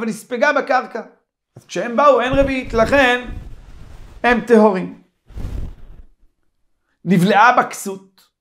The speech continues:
רואים, אם מתכבסת הכסות ויוצא ממנה רביעית דם, זאת אומרת, אם תשפוך על הכסות הזאת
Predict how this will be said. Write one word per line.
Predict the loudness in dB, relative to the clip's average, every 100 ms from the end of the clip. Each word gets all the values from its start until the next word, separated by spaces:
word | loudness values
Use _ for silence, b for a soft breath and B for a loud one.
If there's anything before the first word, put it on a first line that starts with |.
| _ _ _ _ b b b
רואים, | 0 2 0 -6 -6
אם | -4 -2 -4
מתכבסת | -4 0 2 2 0 -2 -4
הכסות | -6 -6 -6 -4
ויוצא | 0 0 2 0
ממנה | 2 0 2
רביעית | 2 2 -2 2
דם, | 2 0 -4
זאת | -6
אומרת, | -4 -4
אם | -6
תשפוך | -6 -4 2 4
על | 4
הכסות | 0 -4 -6 -4
הזאת | -2 -4 -6